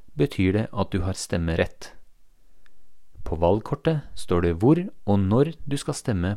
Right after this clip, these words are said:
på valgdagen. Bilde to. Kø foran et valglokale. Det er mange mennesker som vil stemme. Bilde tre.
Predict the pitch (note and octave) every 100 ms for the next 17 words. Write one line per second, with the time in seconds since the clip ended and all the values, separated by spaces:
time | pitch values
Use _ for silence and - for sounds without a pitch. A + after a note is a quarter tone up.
0 | - F#2 D#2 D#2 E2 E2+ G#2 G2 - -
1 | - - - - - - - - - -
2 | - - - - _ - C#3+ C#3 C3+ D3
3 | - - E2 C#2 - - - - - -
4 | - - - - _ _ _ - A2 C#3
5 | - G2+ F2+ G2 G2+ - E2 D#2+ - F2
6 | G2+ G2+ G2+ E2+ - - - - - -
7 | - - - D#2 D#2+ F#2+ F#2 F2+ C3+ A2
8 | F2+ - F#2+ G2+ - F2+ G2 - G#2 G2+
9 | - - - - - - - - - -
10 | - _ _ - - - E2 A2+ F#2+ E2+
11 | G2 G2+ - - F2+ C3+